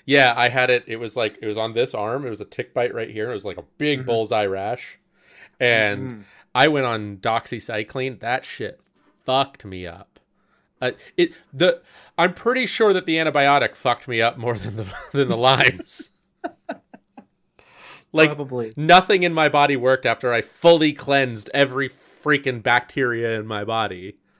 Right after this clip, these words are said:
Speaker 2: Bacteria must be gone.
Speaker 1: Yes.
Speaker 2: All bacteria.
Speaker 1: It was
Speaker 2: good and bad.
Speaker 1: Yes, the good was gone too. I had to, like, go on, like, a bunch of, uh, probiotics and stuff, and my body was never quite the same after that.
Speaker 2: Mm.
Speaker 1: Yeah.
Speaker 2: No thanks.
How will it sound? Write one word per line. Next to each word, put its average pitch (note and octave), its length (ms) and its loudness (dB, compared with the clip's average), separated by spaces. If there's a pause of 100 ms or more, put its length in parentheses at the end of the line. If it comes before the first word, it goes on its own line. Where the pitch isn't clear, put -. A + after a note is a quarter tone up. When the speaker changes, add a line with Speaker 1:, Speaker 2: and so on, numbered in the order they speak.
(800)
Speaker 2:
Bacteria A#2 580 -10
must B2 220 -8
be G#2+ 100 -14
gone. G2 280 -16 (140)
Speaker 1:
Yes. C3+ 160 4
Speaker 2:
All - 40 0 (100)
bacteria. F#2 400 -16
Speaker 1:
It D3 160 -2
was C3+ 100 -4
Speaker 2:
good C#3 120 0
and C3 200 -6
bad. F#2+ 260 -12
Speaker 1:
Yes, C#3 260 2
the - 120 -2
good C#3+ 220 2
was B2+ 180 -6
gone A#2+ 240 -6
too. A2+ 180 -6
I A2+ 100 -4
had C3+ 140 0
to, C#3 80 -6
like, A#2+ 180 -6
go G#2+ 140 -8
on, G#2+ 140 -14
like, G#2+ 140 -14
a G2+ 60 -12
bunch G2 240 -16
of, G2 180 -10
uh, F#2 280 -10 (440)
probiotics G#2+ 640 -2
and G#2 120 -12
stuff, A#2 360 0
and F#2+ 160 -10 (440)
my A#3 100 0
body F3 240 8
was A#2+ 140 -2
never A#2+ 200 0
quite A2+ 280 0
the - 80 -16
same G2 300 -4
after F#2 260 -10
that. F#2 320 -8 (760)
Speaker 2:
Mm. G#2 840 -10 (540)
Speaker 1:
Yeah. G#2 300 -2
Speaker 2:
No G2 60 -4
thanks. G2 200 -20